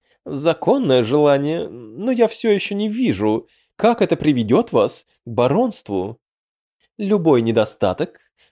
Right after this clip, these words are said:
можно сделать менее существенным даже в глазах Демалорда". "Ага,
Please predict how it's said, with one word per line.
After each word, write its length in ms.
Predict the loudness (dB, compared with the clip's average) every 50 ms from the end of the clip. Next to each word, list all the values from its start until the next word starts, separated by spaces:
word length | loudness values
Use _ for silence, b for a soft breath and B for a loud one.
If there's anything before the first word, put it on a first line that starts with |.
| _
можно 380 | -4 0 2 2 2 2 0 -2
сделать 420 | -4 0 2 4 4 4 2 0
менее 340 | 0 0 0 2 2 0 0
существенным 880 | -2 -2 -6 -8 -4 -4 -4 -4 -4 -6 -10 -8 -8 -6 -8 -8 -10 -16 _ _ _ _ _ _
даже 580 | -8 -8 -2 0 0 0 2 0 -2 -4 -4
в 60 | -4 0
глазах 720 | 0 0 0 2 2 0 0 0 -4 -10 -18 -20 -20 _ _ _ -14
Демалорда". 1000 | -4 -2 0 2 2 2 2 2 2 0 0 -2 -4 -2 -2 -2 -2 -4 -10 -16 -20 _ _ _ _ _ _ _ _ _ _ _ _ _
"Ага, 960 | -2 0 0 -2 -2 -4 -10 -6 -4 -4 -2 -2 -2 -2 -2 -4 -4 -6 -8